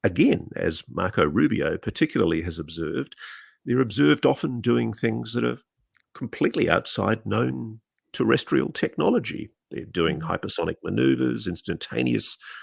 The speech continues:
Speaker 1: course changes, you know, left-hand turns at thousands of kilometers an hour.
Speaker 2: Right.
Speaker 1: Um, they've got stealth mode. They appear to drop off radar instantaneously without any explanation.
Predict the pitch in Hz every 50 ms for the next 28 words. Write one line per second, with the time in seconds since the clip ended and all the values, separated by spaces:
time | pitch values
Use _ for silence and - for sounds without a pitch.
0 | - - _ - - - 131 127 - - - - 123 127 131 120 131 127 117 -
1 | - 98 101 110 101 95 98 110 - - - 107 98 98 - - - - 101 98
2 | 107 117 117 113 - - - - - 76 80 92 98 92 95 92 85 - 85 -
3 | - 104 98 98 98 101 - - - 92 90 90 95 113 - - - - - -
4 | - - - - - - - - - - - 175 160 - _ - 92 87 87 82
5 | 80 78 76 73 73 82 - _ _ _ _ 85 85 82 - 85 - - - -
6 | - - - - 107 107 123 - - - 117 139 185 160 - 95 85 82 - -
7 | - 85 76 73 - - 92 92 - - 101 92 - - 82 80 98 120 120 120
8 | 120 120 117 113 113 110 - - - - - - 107 107 120 139 147 151 - -
9 | - - - 92 82 80 80 80 85 82 85 87 - - - - 90 87 95 107
10 | 165 - - - 170 160 165